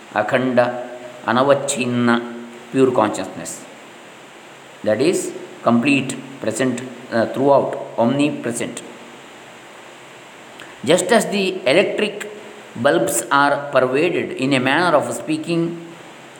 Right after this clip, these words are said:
by the light produced by the electric current, similarly, the functions of the senses and the mind are pervaded by this intuitive experience, sakshi anubhava, pure consciousness, and witnessing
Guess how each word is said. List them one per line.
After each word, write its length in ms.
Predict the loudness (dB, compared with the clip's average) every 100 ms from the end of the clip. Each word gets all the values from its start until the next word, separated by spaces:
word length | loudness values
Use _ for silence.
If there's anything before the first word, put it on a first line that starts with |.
| -4
by 220 | 2 4 4
the 140 | 2
light 460 | 4 4 4 0 -2
produced 460 | 0 4 4 4
by 140 | 2 2
the 120 | 4
electric 540 | 4 4 0 -2 -4
current, 500 | 0 2 2 -2 -6
similarly, 380 | -4 2 2 2
the 120 | 0
functions 420 | 0 2 2 2
of 160 | 2 2
the 60 | 0
senses 480 | 0 0 -2 -4
and 260 | -2 0 2
the 60 | 4
mind 300 | 4 4 4
are 140 | 4
pervaded 480 | 4 4 2 0 2
by 140 | 2
this 180 | 2 0
intuitive 440 | -2 -2 -2 -2
experience, 580 | -2 -2 0 2 0 -2
sakshi 560 | -2 0 0 0 -8 -4
anubhava, 760 | 0 2 4 4 2 -2 -10
pure 220 | 4 6 6
consciousness, 540 | 4 2 -2 -4 -10 -12 -2
and 420 | 0 0 -2 -6 -8 -16 -18 -14 0
witnessing 600 | 2 4 2 4 2